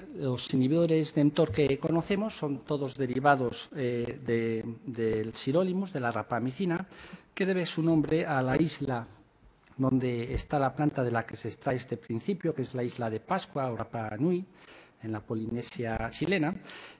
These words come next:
Y la verdad que durante diez, veinte años no se conocía para nada que tenía, eh, propiedades antitumorales. De hecho, se considera más bien como un potencial antibio-, antibiótico antifúngico,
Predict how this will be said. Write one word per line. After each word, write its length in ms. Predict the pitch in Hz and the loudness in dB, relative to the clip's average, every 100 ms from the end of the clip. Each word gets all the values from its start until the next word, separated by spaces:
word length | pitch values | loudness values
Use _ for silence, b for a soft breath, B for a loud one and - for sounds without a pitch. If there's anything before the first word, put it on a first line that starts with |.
| 226 | -2
Y 40 | |
la 120 | 233 | 2
verdad 260 | 180 156 165 | 2 2 -2
que 160 | - | 0
durante 340 | 147 131 123 131 | 2 2 2 0
diez, 240 | 156 175 | 0 0
veinte 320 | 175 156 - | 0 -2 0
años 320 | 151 151 160 165 | 0 2 0 0
no 100 | 156 | -2
se 200 | - 147 | -2 -4
conocía 540 | 147 127 123 208 151 | -2 -4 -2 -4 -4
para 260 | - 117 113 | -4 -6 0
nada 340 | 156 135 104 - | 0 0 -2 -8
que 240 | - 113 110 | -6 -4 -2
tenía, 520 | 123 143 139 123 120 B B B - | 0 4 4 2 -2 B B B -6
eh, 200 | 120 117 | -4 -4
propiedades 760 | - 135 123 123 127 120 - | -2 -2 0 2 2 0 -2
antitumorales. 640 | 127 113 113 123 180 127 107 | -2 -2 -2 0 2 0 -4
De 60 | 131 | -6
hecho, 200 | 127 131 | -6 -8
se 140 | 131 | -10
considera 440 | 131 127 - 139 127 | -8 -8 -2 -2 0
más 220 | 123 117 | -2 -2
bien 140 | 143 | -2
como 160 | 135 131 | 0 0
un 80 | 127 | 0
potencial 640 | 127 117 117 - 139 120 101 - - _ _ _ - | -2 -2 -4 0 0 0 -2 -14 -20 _ _ _ -8
antibio-, 500 | 127 127 135 131 156 | -4 -2 0 4 4
antibiótico 720 | 156 123 117 127 151 151 - | 2 -4 -4 0 0 0 -2
antifúngico, 720 | 127 - - 247 - 151 151 | -2 -2 0 0 0 0 0